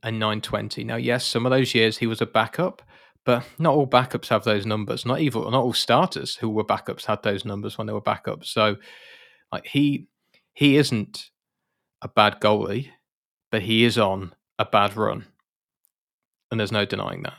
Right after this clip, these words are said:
Um, the second bit I wanted to cover was around the team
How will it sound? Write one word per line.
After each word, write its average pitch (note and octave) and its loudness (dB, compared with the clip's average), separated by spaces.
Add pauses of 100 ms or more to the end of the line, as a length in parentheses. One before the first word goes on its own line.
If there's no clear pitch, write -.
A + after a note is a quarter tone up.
(800)
Um, G#2+ -2 (320)
the B2+ 2
second G#3+ 2
bit G3 4
I - 6
wanted A#2+ 4
to - -14
cover A2+ 2
was G#2 -2
around G#2+ 0 (260)
the A2 -8
team A#2 -4